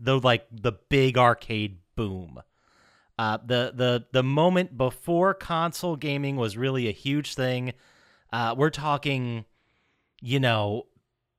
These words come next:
<sighs> I don't, late seventies, sort of, but it definitely into the eighties. Uh, the whole eighties had a big arcade scene,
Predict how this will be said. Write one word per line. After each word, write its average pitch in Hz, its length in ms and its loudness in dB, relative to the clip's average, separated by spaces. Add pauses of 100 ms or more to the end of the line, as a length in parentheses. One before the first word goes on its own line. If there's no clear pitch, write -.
(220)
<sighs> - 680 -16
I 135 120 -4
don't, 165 240 -4
late 170 320 0
seventies, 156 520 2
sort 156 300 2
of, 156 220 0
but 131 180 0
it 147 160 -2
definitely 160 360 0
into 143 200 -4
the 123 160 -4
eighties. 117 460 -4 (420)
Uh, 117 220 -2
the 123 120 0
whole 165 520 2 (400)
eighties 120 560 -2 (200)
had 120 200 -2
a 110 60 -2
big 131 260 0
arcade 120 420 0
scene, 123 400 -6